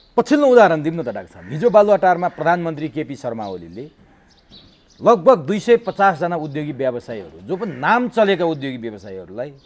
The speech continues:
पार्टी प्रवेश गराउनुभयो। यति बेला उद्योगी व्यवसायीलाई पार्टीमा खाँचो हो कि युवा,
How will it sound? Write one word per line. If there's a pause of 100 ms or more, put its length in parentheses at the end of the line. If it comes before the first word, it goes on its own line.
पार्टी
प्रवेश
गराउनुभयो। (680)
यति
बेला
उद्योगी
व्यवसायीलाई
पार्टीमा
खाँचो
हो
कि (1000)
युवा,